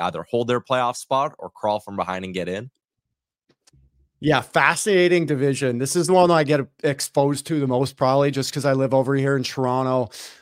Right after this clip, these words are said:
Speaker 2: Uh, the Bruins up there are the team I look at and think that their roster is probably the most masked by how well their goaltending is doing. They're very well coached,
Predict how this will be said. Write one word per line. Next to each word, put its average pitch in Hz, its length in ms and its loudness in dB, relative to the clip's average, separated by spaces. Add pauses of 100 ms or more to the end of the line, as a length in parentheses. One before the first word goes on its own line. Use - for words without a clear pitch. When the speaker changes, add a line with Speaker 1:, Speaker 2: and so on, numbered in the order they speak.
Speaker 2:
Uh, 139 380 0 (240)
the 196 100 0
Bruins 214 640 2
up 196 260 2
there 165 580 2 (260)
are 160 160 4
the 151 100 0
team 165 360 0
I 147 80 2
look 143 260 0
at 143 220 2
and 135 120 -2
think 151 380 -4
that 131 400 -2 (220)
their 156 340 4
roster 151 800 2
is 135 260 -4
probably 147 440 0
the 131 100 -4
most 135 320 0
masked 127 560 -2
by 123 600 -2
how 135 180 -2
well 127 320 0
their 131 160 0
goaltending 131 560 -2
is 131 140 -4
doing. 156 480 0
They're 139 140 2
very 143 320 4
well 165 240 4
coached, 139 540 -4